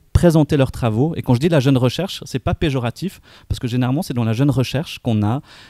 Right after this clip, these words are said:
euh, les chercheurs, les chercheuses qui sont au plus au fait des questions sociales brûlantes, et justement où on a, euh, peut-être le plus de pertinence, et j'aimerais bien croire aussi le plus d'impertinence nécessaire à avancer sur ces questions.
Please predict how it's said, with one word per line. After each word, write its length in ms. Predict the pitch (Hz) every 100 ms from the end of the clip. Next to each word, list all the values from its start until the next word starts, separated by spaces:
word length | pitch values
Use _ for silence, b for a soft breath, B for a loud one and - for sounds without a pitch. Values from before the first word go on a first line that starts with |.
| B
euh, 360 | 101 104 104 101
les 100 | 123
chercheurs, 500 | 127 113 - 139 139
les 80 | 120
chercheuses 400 | 127 - 170 -
qui 80 |
sont 120 | 123 139
au 60 |
plus 260 | - 180 160
au 60 |
fait 420 | 139 - 120 - -
des 200 | 120 131
questions 320 | 160 147 - 131
sociales 500 | 135 - 131 117 - _
brûlantes, 600 | 110 120 131 107 135 - B B 117
et 80 | 120
justement 500 | 110 - 110 123 156 B B
où 120 | - 110
on 120 | 110
a, 340 | 123 147 147
euh, 180 | 113 110
peut-être 460 | - 110 127 - 117
le 80 |
plus 180 | 104 143
de 80 | 117
pertinence, 800 | - 151 - 139 113 147 147 - _ _ _
et 100 | -
j'aimerais 280 | 120 123 117
bien 140 | 107 101
croire 220 | 139 123
aussi 200 | 104 135
le 80 | 107
plus 220 | 143 120
d'impertinence 840 | 123 - 127 - 110 101 117 - B B -
nécessaire 720 | 123 - 127 - 104 113 - _
à 100 | 117
avancer 340 | 104 104 -
sur 140 | 117 -
ces 100 | -
questions. 340 | 104 - -